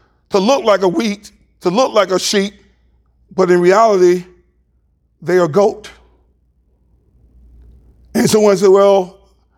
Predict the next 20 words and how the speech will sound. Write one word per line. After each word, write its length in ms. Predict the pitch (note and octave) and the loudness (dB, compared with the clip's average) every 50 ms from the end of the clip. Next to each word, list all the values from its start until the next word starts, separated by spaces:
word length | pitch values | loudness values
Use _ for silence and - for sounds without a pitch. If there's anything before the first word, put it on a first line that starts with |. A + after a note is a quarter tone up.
| _ _ _ | _ _ _
they 160 | - - C4 D#4+ | -4 -2 0 2
go 60 | F4 | 2
to 240 | C#4+ D4 D4+ D#4+ D#4+ | 4 4 4 2 2
Urban 160 | D#4 C#4+ D4 | 0 0 -2
Hope. 380 | E4+ F#4+ F#4 - - - _ _ _ _ _ _ _ _ _ _ _ _ _ _ _ _ _ _ _ _ _ | 0 0 -2 -4 -6 -10 _ _ _ _ _ _ _ _ _ _ _ _ _ _ _ _ _ _ _ _ _
We 120 | _ - C#4 | _ -8 -8
saw 260 | - - C#4 D#4 E4 | -2 0 2 2 2
'em 80 | E4 E4 | 0 0
singing. 460 | - E4+ F#4+ G4 F#4 E4+ G3 - - - _ _ _ _ _ _ _ _ _ _ _ _ _ _ _ _ _ _ _ _ _ _ _ _ _ _ _ _ _ - - - _ - | 0 0 0 2 0 -2 -4 -10 -14 -20 _ _ _ _ _ _ _ _ _ _ _ _ _ _ _ _ _ _ _ _ _ _ _ _ _ _ _ _ _ -20 -20 -20 _ -2
We 120 | B3+ D4+ | -2 0
saw 220 | G#3 C#4+ D#4+ E4+ | 0 2 2 2
'em 100 | E4 D#4 | 2 2
doing 280 | D4 D#4+ E4+ E4+ E4+ D#4 | 0 0 0 0 2 2
this 200 | D#4+ F4 D4+ - | 2 0 0 -2
and 120 | E4 D#4+ F4 | -4 0 2
that, 160 | F#4 F#4 B3+ | 2 2 2
hanging 280 | G3+ C4+ D#4+ E4 E4 E4 | 2 -2 -2 0 2 2
out 200 | E4+ E4+ E4 C4+ | 4 2 2 2
at 40 | |
Brother 200 | G3+ D#4 F4 E4+ | 0 0 0 0